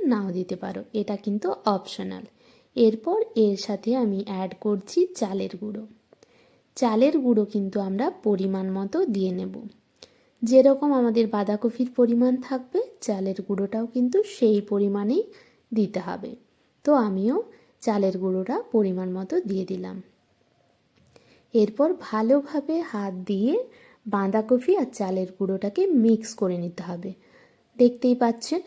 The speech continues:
আমার বাঁধাকপি আর চালের গুঁড়ো ভালোভাবে মিক্স করা হয়ে গেছে।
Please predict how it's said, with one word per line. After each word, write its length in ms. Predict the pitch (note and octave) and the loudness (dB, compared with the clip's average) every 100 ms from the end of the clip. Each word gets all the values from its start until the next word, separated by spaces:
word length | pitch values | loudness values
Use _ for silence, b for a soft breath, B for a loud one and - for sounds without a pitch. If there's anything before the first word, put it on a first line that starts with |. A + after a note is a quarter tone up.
| - | -4
আমার 240 | G#3+ G3+ | -2 -2
বাঁধাকপি 640 | F#3 G3 F#3+ G3+ A3 D#4 E4+ | -2 -4 -4 -2 -2 0 0
আর 60 | |
চালের 400 | B3 G3+ F#3 F#3+ | -2 -4 -2 -2
গুঁড়ো 220 | F3+ G3+ D#4 | -2 -2 -2
ভালোভাবে 520 | - F#3 F#3 F#3+ F#3+ F4+ - B B G#3+ | -4 -6 -4 -4 -4 -4 -6 B B -4
মিক্স 260 | G3 F#3+ - | -2 -4 -8
করা 260 | G#3 A3+ F#4 | -4 -2 0
হয়ে 260 | A3 F#3+ | 0 -2
গেছে। 360 | F3+ F#3+ - | -4 -10 -12